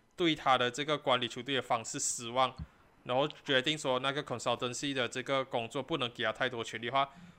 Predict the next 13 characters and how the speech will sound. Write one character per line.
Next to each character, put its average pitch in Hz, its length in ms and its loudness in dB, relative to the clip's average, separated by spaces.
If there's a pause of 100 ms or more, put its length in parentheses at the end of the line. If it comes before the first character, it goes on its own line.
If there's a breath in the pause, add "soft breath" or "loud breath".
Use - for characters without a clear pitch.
我 139 100 2
老 131 120 6
实 131 100 -2
讲 180 160 4
我 117 60 2
是 - 100 -4
可 170 180 2
以 143 120 6
理 113 260 -4
解 110 300 0
的。 107 160 -4 (360)
可 - 120 -6
是， 180 300 0